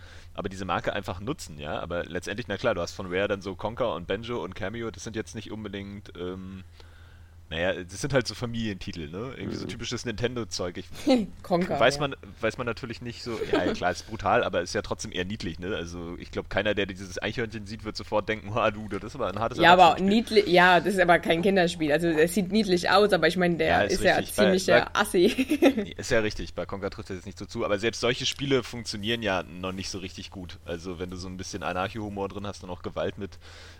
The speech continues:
Speaker 1: äh, Cartoon-Figuren, das, ähm, verkauft sich ja trotzdem nicht unbedingt so, so spitze. Also
Speaker 3: So wie
Speaker 1: ist
Speaker 3: das
Speaker 1: jetzt
Speaker 3: gute
Speaker 1: meine Einschätzung.
Speaker 3: Fur Fighters damals.
Speaker 1: Welches?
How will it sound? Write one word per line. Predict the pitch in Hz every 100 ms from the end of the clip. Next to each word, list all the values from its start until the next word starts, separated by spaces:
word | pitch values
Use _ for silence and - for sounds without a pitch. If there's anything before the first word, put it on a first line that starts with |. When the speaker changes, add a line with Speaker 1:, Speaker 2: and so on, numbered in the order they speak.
| -
Speaker 1:
äh, | 90 90
Cartoon-Figuren, | - 98 117 123 117 101 104 101
das, | 95 - - 85
ähm, | 90 90 90 87 85 - 87 - 82 - 85 - -
verkauft | 110 120 -
sich | 110
ja | 98 90
trotzdem | 120 - 107
nicht | 87 90 95
unbedingt | 90 87 87 82
so, | 85 82 82
so | 87
spitze. | - 92 - 76 - - - - - -
Also | - 202
Speaker 3:
So |
wie | 202
Speaker 1:
ist |
Speaker 3:
das | 180
Speaker 1:
jetzt | -
Speaker 3:
gute | 196
Speaker 1:
meine | 185
Einschätzung. | - 196 196
Speaker 3:
Fur | 160
Fighters | 160 160 175 -
damals. | 180 175 175 180 - - - - - - -
Speaker 1:
Welches? | - 180